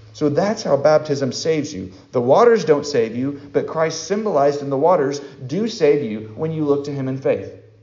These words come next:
Is that a little bit clearer? I know this is a little bit confusing. When you, when you read Peter, it doesn't read like a modern-day Protestant. You read him and you're like, "What are you talking about, Peter? That's not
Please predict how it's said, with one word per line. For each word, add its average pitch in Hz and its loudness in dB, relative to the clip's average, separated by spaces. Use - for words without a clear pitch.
Is - -12
that 117 -2
a 120 0
little 147 0
bit 151 2
clearer? 170 -6
I - -6
know 151 4
this 160 -4
is 143 -6
a 143 -4
little 147 4
bit 143 4
confusing. 127 -6
When 123 -6
you, 131 -8
when 143 -4
you 156 -2
read 208 -4
Peter, 160 -2
it 139 -6
doesn't 151 2
read 147 -4
like 131 0
a 123 -4
modern-day 127 -2
Protestant. 117 -2
You 123 -6
read 151 -4
him 143 -6
and - -10
you're 101 -18
like, 107 -20
"What 160 -16
are - -20
you 98 -20
talking - -16
about, - -20
Peter? 107 -18
That's 147 -10
not 113 -20